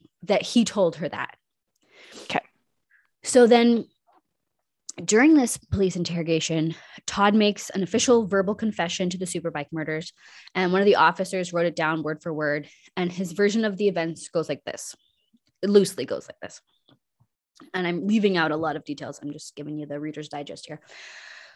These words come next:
Speaker 2: Cool.
Speaker 1: So sometime in two thousand and three,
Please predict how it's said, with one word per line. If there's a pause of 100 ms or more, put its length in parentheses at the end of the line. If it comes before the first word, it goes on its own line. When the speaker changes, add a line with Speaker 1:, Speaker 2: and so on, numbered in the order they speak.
Speaker 2:
Cool. (340)
Speaker 1:
So
sometime
in
two
thousand
and
three,